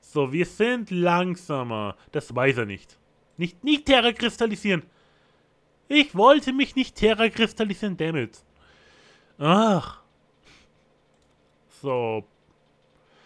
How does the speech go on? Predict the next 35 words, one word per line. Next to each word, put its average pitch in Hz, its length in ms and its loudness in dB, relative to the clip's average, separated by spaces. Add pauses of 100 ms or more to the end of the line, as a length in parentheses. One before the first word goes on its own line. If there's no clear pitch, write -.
(840)
Du 254 340 2
Double-Edged 190 1000 0
hier 143 220 -2
oder 151 200 0
Brave 123 420 -6
Burn 120 240 -4
mir 117 100 -6
hier. 107 380 -8 (420)
Wird 143 220 -10
hier 170 280 -6
rauswechseln? 143 720 -4
Der, 143 100 -2
ich - 140 -12
glaub, 139 200 -4
der 233 120 -2
will 233 160 0
dieses 226 280 -6
Ding 226 160 -8
noch 226 140 -6
behalten. 135 580 -4 (220)
Okay, 170 280 0
Newton 208 600 -2
ist 175 220 -10
vierfach 233 480 -4
effektiv. 214 560 -6 (260)
Nice. 151 680 -2 (580)
So, 135 500 -2
gut. 127 360 -6
Jetzt - 160 -20
können 156 180 -6
wir 139 60 -6
im 127 100 -8
Baxcalibur 214 840 -6
gehen 202 200 -2
und 196 160 -4